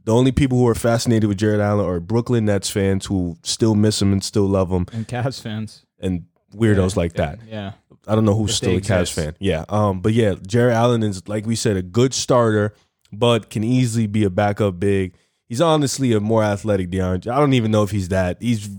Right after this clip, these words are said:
Speaker 1: really DeAndre Jordan in his prime. Maybe a little bit less,
Speaker 2: Who?
Speaker 1: maybe a little
Speaker 2: Jared
Speaker 1: Jared
Speaker 2: Allen?
Speaker 1: Allen, yeah, maybe a little bit less, maybe a little bit more.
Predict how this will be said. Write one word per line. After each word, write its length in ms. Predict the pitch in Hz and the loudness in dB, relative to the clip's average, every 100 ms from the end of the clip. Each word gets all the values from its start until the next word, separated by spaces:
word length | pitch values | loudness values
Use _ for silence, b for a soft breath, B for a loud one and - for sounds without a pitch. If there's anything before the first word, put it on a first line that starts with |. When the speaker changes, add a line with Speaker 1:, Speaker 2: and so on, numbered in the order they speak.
| - | -8
Speaker 1:
really 240 | 135 156 120 | -2 2 2
DeAndre 480 | 107 104 104 101 95 | 2 2 2 0 -2
Jordan 520 | 101 101 95 90 87 _ | 0 0 0 -4 -8 _
in 120 | 101 | -4
his 160 | 101 92 | -2 -2
prime. 400 | 85 92 90 92 | -4 -2 -2 -2
Maybe 220 | 107 107 | -2 0
a 60 | 95 | 0
little 220 | 101 98 | 2 0
bit 120 | 95 | 0
less, 260 | 98 95 95 | -2 -2 -2
Speaker 2:
Who? 80 | 120 | -2
Speaker 1:
maybe 180 | 95 | -2
a 40 | 95 | -4
little 200 | 95 90 | -4 -6
Speaker 2:
Jared 340 | - 127 123 | -6 -2 0
Speaker 1:
Jared 200 | 120 104 | 2 2
Speaker 2:
Allen? 0 | |
Speaker 1:
Allen, 240 | 104 92 92 | 2 0 -2
yeah, 100 | 90 | 0
maybe 240 | 107 113 | 0 2
a 60 | 107 | 2
little 160 | 110 | 0
bit 100 | 101 | 0
less, 320 | 101 104 101 | 0 0 0
maybe 200 | 107 98 | -2 -2
a 40 | 95 | -2
little 160 | 95 90 | -2 -2
bit 140 | 90 | -2
more. 260 | 101 101 | 0 0